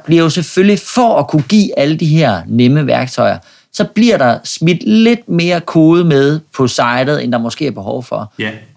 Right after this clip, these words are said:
Speaker 1: Og, og, øh, og, øh, og billederne bliver lo-, billeder plejer at være den største sådan, synder i forhold til s-, størrelse, i hvert fald på en side. Så kan der også være kode, der gør, at tingene bare bliver, øh, læst langsomt. Det er en anden sag. Men, men der er så meget, der er ligesom,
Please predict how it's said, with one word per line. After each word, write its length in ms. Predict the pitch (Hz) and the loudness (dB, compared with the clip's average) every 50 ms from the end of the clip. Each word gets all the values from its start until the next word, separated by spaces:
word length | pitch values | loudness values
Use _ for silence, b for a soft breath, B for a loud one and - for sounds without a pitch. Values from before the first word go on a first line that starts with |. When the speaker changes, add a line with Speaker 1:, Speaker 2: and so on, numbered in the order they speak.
| _ - | _ -2
Speaker 1:
Og, 120 | 135 131 120 - _ _ | -2 -2 -2 -6 _ _
og, 440 | 151 156 135 135 131 127 127 127 123 | 0 2 2 4 4 2 2 2 0
øh, 220 | 123 123 120 117 - | 0 0 -2 -2 -2
og, 440 | - 127 131 123 120 120 120 117 117 | -2 0 2 2 4 2 2 2 0
øh, 140 | 113 110 - - - _ | -2 -4 -6 -10 -14 _
og 180 | - - 123 - | -14 -14 -6 -2
billederne 540 | - 175 185 202 220 214 208 190 175 151 117 - | 0 2 2 2 2 2 0 0 -2 -4 -4 -2
bliver 160 | 139 147 135 | 0 2 2
lo-, 120 | 131 131 123 - | 2 0 0 0
billeder 320 | - 175 175 185 185 156 120 | 0 0 2 2 2 0 -2
plejer 240 | - 131 127 131 131 | -2 -4 -2 -2 -2
at 60 | 131 | -2
være 160 | 120 107 107 | -2 -2 -2
den 120 | 104 110 | -4 -6
største 480 | 104 - - 156 165 165 - 156 139 117 | -6 -4 -2 -2 -2 -2 -2 -4 -6 -4
sådan, 160 | - 135 127 | -4 -6 -6
synder 320 | 113 - - 135 131 143 143 | -6 -4 -4 -4 -2 -4 -4
i 60 | 131 | -4
forhold 260 | - 131 117 110 101 | -4 -4 -4 -4 -6
til 180 | - - - - | -10 -14 -16 -14
s-, 200 | - - - - - - | -14 -14 -16 -16 -16 -18
størrelse, 460 | - - 113 123 147 185 202 180 185 | -6 -2 0 0 2 0 0 -4 -4
i 20 | |
hvert 200 | 139 135 135 127 | -4 -4 -4 -4
fald 180 | - - 127 107 | -6 -8 -10 -8
på 80 | - 135 | -6 -6
en 120 | 135 127 117 | -6 -6 -6
side. 380 | - - 139 143 147 156 156 - _ _ _ _ _ _ _ _ - | -4 -4 -2 -2 -2 -2 -6 -8 _ _ _ _ _ _ _ _ -10
Så 120 | 110 - 147 | -4 -2 0
kan 80 | 147 | 0
der 60 | 135 | 0
også 120 | 127 131 - | 0 -2 -2
være 120 | 120 104 | -6 -8
kode, 300 | 98 - 127 131 143 156 | -4 0 2 2 2 2
der 80 | 143 123 | 0 0
gør, 140 | 110 117 117 | 2 2 0
at 100 | 107 98 | 0 -2
tingene 260 | - - 127 113 104 | -2 -2 -2 -2 0
bare 180 | - 95 101 101 101 | -2 -2 -4 -4 -4
bliver, 260 | 104 95 87 85 85 - - 107 | -6 -6 -6 -8 -10 -12 -14 -14
øh, 140 | 98 87 90 90 | -14 -14 -14 -14
læst 340 | 92 101 135 143 113 - - | -6 -2 -2 -2 -2 -4 -6
langsomt. 400 | 101 - 117 139 139 123 104 - | -6 -6 -6 -6 -8 -10 -6 -4
Det 60 | 135 | -4
er 40 | 120 | -4
en 80 | 101 101 | -4 -4
anden 180 | 110 123 147 | -6 -6 -8
sag. 300 | 143 - 143 135 131 - _ _ _ _ _ _ _ _ _ | -8 -6 -8 -8 -8 -10 _ _ _ _ _ _ _ _ _
Men, 240 | 135 143 143 131 - | -2 -2 -2 -2 -2
men 220 | - 147 143 139 135 | -4 -4 -2 -2 -2
der 120 | 123 151 | 0 0
er 140 | 143 147 170 | 0 0 -2
så 140 | 165 - 190 | -4 -4 -4
meget, 420 | 170 147 123 135 170 175 165 151 - | -2 -2 -2 0 -2 -2 -4 -4 -2
der 60 | - 156 | -2 0
er 60 | 147 | 0
ligesom, 540 | 147 156 175 156 180 165 151 135 123 - | 0 -2 -2 -2 -2 -2 -2 -4 -6 -10